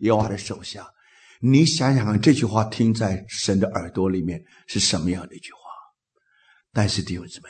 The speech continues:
虽然话这么毒，你有没有看见他们倒下？有没有？没有。为什么？他们还是妇女，他们还是婴孩，他们没有肩膀可以扛枪。但是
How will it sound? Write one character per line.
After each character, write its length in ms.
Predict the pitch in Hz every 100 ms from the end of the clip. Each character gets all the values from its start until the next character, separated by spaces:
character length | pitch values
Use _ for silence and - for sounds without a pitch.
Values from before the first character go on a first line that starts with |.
| -
虽 260 | - 220
然 140 | 151 131
话 180 | 147 131
这 200 | - 208
么 120 | 135
毒， 200 | - - - - - - - _ _ _ _
你 100 | -
有 80 | 160
没 80 | 147
有 40 |
看 140 | - 135
见 80 |
他 80 | 123
们 120 | 117
倒 160 | - -
下？ 260 | - 95 101
有 80 |
没 120 | 90 90
有？ 220 | - _ _
没 240 | - 87 -
有。 240 | - - _ _ _ _ _
为 120 | 165 143
什 160 | 101
么？ 200 | 85 - - _ _ _ _ _ _
他 160 | - 156
们 120 | 156
还 160 | - 123
是 140 | 131
妇 240 | 113 143 113
女， 340 | 92 113 - _ _ _
他 200 | - 90
们 80 | 80
还 120 | -
是 120 | - -
婴 40 | -
孩， 180 | - - - _ _ _ _ _ _ _ _ _ _ _ _ _ _ -
他 180 | - 202
们 180 | 190 160
没 140 | 160
有 120 | 180
肩 320 | 147 - 220 170
膀 380 | 95 95 107
可 220 | - - 110
以 180 | 90 85 -
扛 240 | - 90 -
枪。 280 | - 104 - _ _ _ - - _ _ _ - - _ -
但 180 | 147
是 240 | 123 -